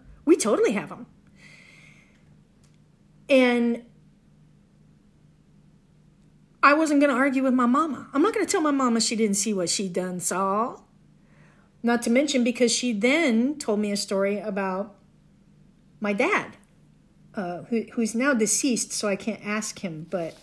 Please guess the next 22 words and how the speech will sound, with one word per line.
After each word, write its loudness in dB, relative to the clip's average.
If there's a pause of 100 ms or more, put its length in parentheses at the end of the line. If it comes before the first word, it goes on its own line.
um, -6 (1800)
sometime, -2
it -4
sounds 0
like 0
when -2
he 2
was -2
much, -2
and 0
they 4
knew 2
each -2
other -2
as -8
children, -4
by -4
the -4
way. -4
It's -8
very -8
sweet. -10